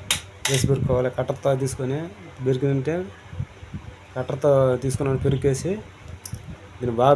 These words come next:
మెలేసుకోవాలి ఫ్రెండ్స్. దీన్ని, దీన్ని బాగా మెలేసుకోవాలి. ఇదైతే బాగా మెలేసుకున్నాం, బాగా మెలేసాం కదా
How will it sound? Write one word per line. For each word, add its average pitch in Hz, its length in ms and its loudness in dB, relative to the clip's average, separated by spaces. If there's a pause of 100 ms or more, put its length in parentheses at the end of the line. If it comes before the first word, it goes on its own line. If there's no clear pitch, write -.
మెలేసుకోవాలి 143 440 6
ఫ్రెండ్స్. 120 240 -2
దీన్ని, 110 220 -6 (1500)
దీన్ని 113 240 -8
బాగా 135 180 4
మెలేసుకోవాలి. 135 680 2 (4000)
ఇదైతే 135 320 8 (120)
బాగా 156 280 12
మెలేసుకున్నాం, 151 560 10 (1400)
బాగా 139 240 8
మెలేసాం 143 460 10
కదా 131 100 6